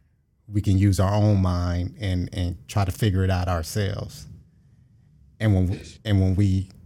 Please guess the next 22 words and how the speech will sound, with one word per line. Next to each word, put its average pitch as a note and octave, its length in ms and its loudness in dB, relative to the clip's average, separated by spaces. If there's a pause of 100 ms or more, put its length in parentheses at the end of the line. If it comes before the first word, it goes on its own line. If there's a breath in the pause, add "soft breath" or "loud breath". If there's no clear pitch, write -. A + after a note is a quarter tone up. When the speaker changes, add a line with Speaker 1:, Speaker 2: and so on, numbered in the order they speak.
(340)
Speaker 1:
when G#2+ 140 0
we F#2+ 220 0 (580)
use C3 360 4
our A#2+ 160 4
own C3+ 320 4
mind G#2 280 4
to G2+ 60 0
try G2+ 220 -4
to F#2+ 80 0
do A#2 180 2
it, F#2 100 2
we F#2 100 4
screw G#2 400 2
it F#2 100 2
up. G2+ 240 -2 (1500)
Speaker 2:
Correct. F#2+ 380 -16 (1040 soft breath)
Speaker 1:
And G2 160 2
I G2+ 80 4
think G2 380 2
what G2 280 2
you D3 160 6
did, F2+ 500 2